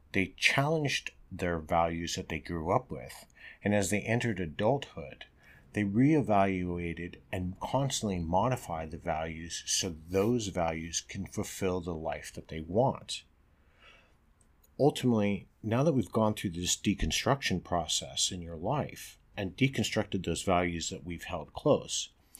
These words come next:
you have a clear idea of what you value, at least hopefully, and you can see the values upon which you've created your life for yourself to be happier or to get what you want.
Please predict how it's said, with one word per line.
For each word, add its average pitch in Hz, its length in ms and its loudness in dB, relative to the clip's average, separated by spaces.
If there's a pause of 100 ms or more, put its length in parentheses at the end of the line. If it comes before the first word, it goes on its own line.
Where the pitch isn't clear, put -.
(220)
you 123 120 4
have 135 120 2
a 135 40 0
clear 160 420 2
idea 95 400 4
of 78 180 0
what 95 180 0
you 90 220 -4
value, 87 500 -2 (340)
at 95 120 0
least 104 260 0
hopefully, - 600 0 (540)
and 113 120 6
you 123 80 4
can 120 160 2
see - 160 2
the 147 120 0
values 95 420 4
upon 90 400 -2
which 90 320 -2
you've 90 140 -2
created 87 760 -2 (180)
your 87 160 -6
life 82 460 0 (380)
for - 440 0
yourself 92 600 0
to 87 200 -4 (280)
be 90 240 2
happier 71 800 -2
or 90 420 -10
to - 160 -6
get 92 220 4
what 90 240 -6
you 90 80 -4
want. 107 320 -2